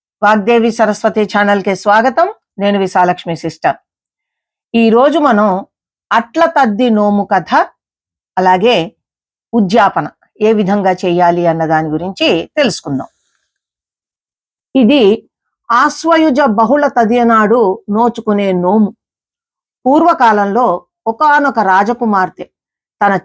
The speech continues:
చెలికత్తలతో పాటు తాను కూడా అట్ల తద్ది నోమును నోచుకున్నది. నోము నియమానుసారం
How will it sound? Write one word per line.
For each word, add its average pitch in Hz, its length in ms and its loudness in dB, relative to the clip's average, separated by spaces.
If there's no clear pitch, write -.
చెలికత్తలతో 247 720 0
పాటు 185 560 -2
తాను 240 280 2
కూడా 190 380 0
అట్ల 240 280 -2
తద్ది 233 380 2
నోమును 196 500 2
నోచుకున్నది. 196 680 -2
నోము 254 680 2
నియమానుసారం 240 880 0